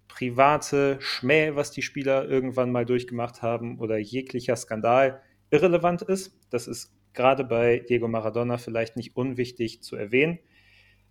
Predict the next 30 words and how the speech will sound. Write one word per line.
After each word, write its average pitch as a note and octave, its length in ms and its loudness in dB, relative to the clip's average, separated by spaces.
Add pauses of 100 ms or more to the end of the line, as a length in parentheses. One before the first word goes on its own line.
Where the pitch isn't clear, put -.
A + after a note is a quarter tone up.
(160)
Trotzdem A3 640 4 (540)
muss B2 160 0
ich F3 260 2
sagen, D3+ 600 4
war B2 180 2
Diego C#3 240 0
Maradona C3 560 2
für - 160 -4
mich, - 440 0
für A#2 500 -4
einen A2+ 180 -4
Jungen, C#3 380 0
der A#2+ 540 4 (320)
Mitte C#3 260 -2
der C3 140 0
Nullerjahre, B2+ 600 2
Anfang B2 280 -8
der A#2+ 120 -4
Zehnerjahre A2+ 520 -2
fußballerisch A2+ 540 -6
sozialisiert A2+ 600 -6
wurde, A2+ 240 -2 (320)
lange E3 260 8
Zeit C#3 240 0
nicht D3+ 140 -4
viel C3 160 -4
mehr C3 160 0
als B2+ 240 -4
ein B2 360 -2 (180)
unsympathischer, C3 920 0